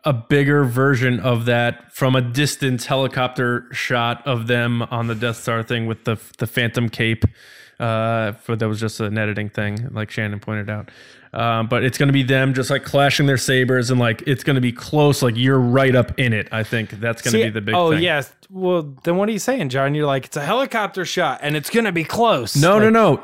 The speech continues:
Speaker 1: In
Speaker 2: uh,
Speaker 1: the D twenty-three clip, it looked like it was far away. You couldn't really see what
Speaker 2: Yeah.
Speaker 1: you couldn't see their faces. I think this one, it, you're gonna be, like, right there.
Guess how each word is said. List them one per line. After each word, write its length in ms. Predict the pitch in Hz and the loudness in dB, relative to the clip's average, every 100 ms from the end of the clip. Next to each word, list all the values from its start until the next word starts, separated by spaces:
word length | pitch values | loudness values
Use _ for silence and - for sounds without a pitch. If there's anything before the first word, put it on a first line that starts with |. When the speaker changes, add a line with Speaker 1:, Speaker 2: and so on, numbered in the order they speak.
| 160 | 2
Speaker 1:
In 60 | |
Speaker 2:
uh, 40 | 160 | 4
Speaker 1:
the 80 | 143 | 4
D 220 | 151 190 | 2 0
twenty-three 560 | - 180 165 - 196 226 | 0 2 2 2 0 2
clip, 300 | 147 139 135 | 0 2 2
it 40 | |
looked 200 | 147 170 | 2 2
like 140 | 147 | 2
it 60 | 139 | 2
was 100 | 123 | 0
far 260 | - 165 131 | 2 4 4
away. 280 | 139 208 131 | 4 4 4
You 80 | |
couldn't 200 | 113 151 135 | 2 2 4
really 120 | 127 | 2
see 200 | - 151 | 2 4
what 140 | 131 | 4
Speaker 2:
Yeah. 140 | 123 101 | 2 -4
Speaker 1:
you 100 | 123 | -4
couldn't 260 | 117 131 120 | 0 0 0
see 120 | - | 0
their 120 | 120 107 | 0 2
faces. 400 | 180 170 113 117 | 2 2 0 0
I 80 | |
think 220 | 120 135 135 | 2 2 2
this 200 | 202 151 | 2 2
one, 280 | 139 123 - | 2 2 -2
it, 100 | 139 | -2
you're 160 | 131 143 | 2 2
gonna 100 | 135 | 4
be, 80 | 131 | 2
like, 100 | 110 | 2
right 320 | 120 139 123 | 2 2 2
there. 380 | - 92 82 | 0 -2 -6